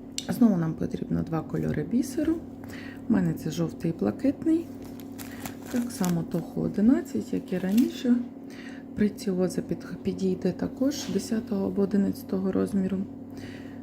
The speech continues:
Залежно від кольору бісеру підбираєте ниточку. Найдоступніша Титан сто. У мене це блакитна, бо в мене по краях буде блакитний бісер.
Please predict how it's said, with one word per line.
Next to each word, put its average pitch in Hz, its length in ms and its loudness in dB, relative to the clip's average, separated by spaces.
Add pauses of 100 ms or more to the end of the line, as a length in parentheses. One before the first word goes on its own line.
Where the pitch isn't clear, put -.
(180)
Залежно 247 520 8
від 190 180 0
кольору 185 460 2
бісеру 233 480 2
підбираєте 175 840 0 (160)
ниточку. 262 600 6 (880)
Найдоступніша 180 840 2
Титан 165 440 -2
сто. 220 460 2 (1400)
У 208 40 4
мене 208 260 6
це 175 140 -4
блакитна, 285 720 0 (240)
бо 190 60 0
в 180 40 2
мене 202 280 6
по - 120 -8
краях 196 380 0
буде 185 260 0
блакитний 156 580 -2
бісер. - 520 -8